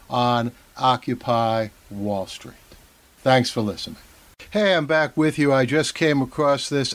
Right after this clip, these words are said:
after I recorded the podcast. It seems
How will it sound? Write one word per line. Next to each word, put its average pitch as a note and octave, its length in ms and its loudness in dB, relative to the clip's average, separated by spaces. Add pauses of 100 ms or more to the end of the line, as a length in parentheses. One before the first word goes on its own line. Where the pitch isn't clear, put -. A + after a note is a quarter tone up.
after F3 480 0
I B2+ 100 4
recorded A#2+ 640 0
the A2+ 280 0 (160)
podcast. A#2+ 840 -2 (500)
It C3+ 220 -2
seems F3 580 -2